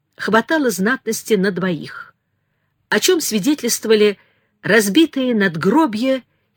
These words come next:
и гербовые щиты в местной церквушке. В остальном же ее приданым, как и у Корделии, была ее прекрасная душа, и поэтому с уходом Франсуазы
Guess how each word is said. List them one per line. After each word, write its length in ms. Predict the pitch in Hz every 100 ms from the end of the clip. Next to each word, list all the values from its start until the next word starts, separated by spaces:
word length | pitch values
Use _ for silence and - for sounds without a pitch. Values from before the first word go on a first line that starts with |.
| -
и 120 | 233
гербовые 640 | 180 151 339 220 277 262 254
щиты 640 | - - 240 - 294 165 _ _ _
в 140 | 170 165
местной 400 | 190 180 180 175
церквушке. 800 | - 160 - 160 147 - 87 - _ _ _ _ _ _ _ _ _ _ _ _ _ _ _ _ _ _ _ _ _ _ _ _ _ _ _ _ _ -
В 120 | 233
остальном 580 | - - 269 311 392 220
же 280 | 170 147 -
ее 240 | 202 220 254
приданым, 800 | 214 208 214 247 180 127 95 _ _ _ _ _
как 260 | 202 190
и 40 | 175
у 100 | 165
Корделии, 800 | - 160 147 302 294 151 101 - _ _ _ _ _ _ -
была 260 | 170 254
ее 240 | 320 254 269
прекрасная 720 | 214 - 269 285 - 254 240
душа, 500 | 190 202 - 120 - _ _ _ _ _ _ _ _ -
и 100 | 180
поэтому 440 | 196 214 208 190
с 140 | 180 180
уходом 480 | 170 208 202 165
Франсуазы 800 | 156 165 170 - 196 240 220 226